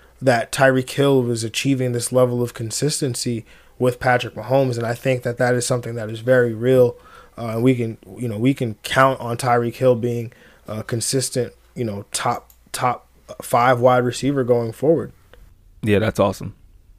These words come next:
Speaker 1: Uh, Stefon Diggs, man, you talked about him. He's the wide receiver six right now. Like,
Speaker 2: Mm-hmm.
Speaker 1: yeah, I, this, this goes, this ties in with Josh Allen. Never saw Josh Allen taking this leap as a passer,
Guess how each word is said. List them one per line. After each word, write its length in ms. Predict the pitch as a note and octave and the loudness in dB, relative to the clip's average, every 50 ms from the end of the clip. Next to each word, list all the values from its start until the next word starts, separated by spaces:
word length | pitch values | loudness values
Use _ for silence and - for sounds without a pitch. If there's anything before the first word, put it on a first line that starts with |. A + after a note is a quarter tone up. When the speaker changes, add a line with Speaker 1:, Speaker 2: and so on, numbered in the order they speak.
| - - _ _ _ _ _ _ _ _ _ _ _ _ _ _ _ _ _ - | -20 -20 _ _ _ _ _ _ _ _ _ _ _ _ _ _ _ _ _ 6
Speaker 1:
Uh, 260 | C3+ C#3 C#3 C3+ C3 C3 | 10 12 12 12 12 12
Stefon 500 | B2+ - - E3+ F3 F3 - F#3+ E3+ D3 | 10 6 6 6 8 8 8 6 6 8
Diggs, 200 | C3+ F3 E3 C3+ | 6 6 6 6
man, 160 | C3+ C3+ C3 | 4 4 4
you 60 | C3 B2+ | 4 6
talked 260 | - E3 D#3 D#3+ C#3+ | 8 8 8 8 8
about 260 | D3+ D#3 D3 C#3+ C3+ | 6 6 6 6 6
him. 260 | C#3 C#3+ D3+ D3+ D3+ | 4 2 2 2 2
He's 180 | C#3 C#3 D3+ D3 | 2 0 2 2
the 80 | D3+ | 4
wide 220 | D3 C#3 C3+ C#3 C#3 | 4 6 6 4 4
receiver 400 | C3+ B2+ - D3 C#3 B2 A#2 A2 | 2 0 -2 -2 -2 -2 -2 -2
six 360 | - - - D3+ C#3 - - | 0 2 2 2 2 2 2
right 200 | C3 A#2+ A#2+ A#2 | 0 2 2 0
now. 320 | A#2+ B2 A#2+ A#2+ A#2+ A#2 | 0 0 2 2 2 2
Like, 400 | A#2 A#2 A#2 G#2+ A2+ - - - _ _ _ _ _ _ _ _ _ _ _ _ _ - _ _ _ - - - D3 - - - - | 0 0 -2 -4 -6 -10 -12 -18 _ _ _ _ _ _ _ _ _ _ _ _ _ -20 _ _ _ -20 -20 -20 -20 -20 -18 -14 -12
Speaker 2:
Mm-hmm. 340 | G2+ G2+ G2+ G#2+ A2 B2 D3 - - - - - _ _ - | -10 -6 -2 0 0 0 -2 -4 -10 -20 -20 -20 _ _ 0
Speaker 1:
yeah, 360 | D3+ C3+ C3 A#2 G#2 G#2 A#2+ - - _ _ - | 2 4 4 4 2 0 -8 -14 -20 _ _ 0
I, 240 | A#2 B2+ C#3 D3+ | 4 4 4 4
this, 340 | C#3+ D3 D3 D#3 E3 D#3+ - | 4 4 6 6 6 6 4
this 300 | - - D#3 E3 E3+ - | 4 6 8 8 8 8
goes, 400 | - - E3+ E3 D#3+ D#3 C#3+ C3 | 10 12 12 12 12 12 8 6
this 320 | C#3 D#3 D#3+ D#3+ - - - _ _ | 4 4 4 4 2 -4 -8 _ _
ties 360 | - D#3+ D3+ C#3+ C#3+ C#3+ C3+ C3+ | -2 2 6 6 8 8 6 6
in 160 | C#3+ C#3 C3+ | 2 2 2
with 120 | C3 B2 | 2 2
Josh 340 | A#2+ C3+ C3 B2+ B2 - - | 4 4 4 4 4 4 4
Allen. 420 | C3+ C3+ C#3 C#3 C#3 C3+ C3 C3 - - - - _ _ - | 4 6 6 6 4 4 2 -2 -6 -12 -20 -20 _ _ 0
Never 280 | B2+ C3+ C#3+ C#3+ D3 C3+ | 4 6 6 8 6 6
saw 240 | - C#3 C#3 C3+ B2 | 6 6 6 6 6
Josh 340 | C3+ C3+ C3 C3 B2+ - | 6 6 6 4 4 4
Allen 240 | C3+ C3+ C3 C3 C3 | 2 4 4 2 2
taking 300 | B2+ C#3 C3+ C3+ C3+ C3 | 0 0 -2 0 -2 -4
this 180 | B2+ A#2+ - - | -4 -4 -2 0
leap 220 | C3 C3 B2+ - | 0 0 0 -2
as 100 | B2+ A2+ A2+ | -6 -8 -8
a 60 | G#2 | -8
passer, 580 | - - C#3 C#3+ D3 C#3+ - D#3 D3+ D3+ D3 | -4 -2 0 0 0 0 2 2 2 2 2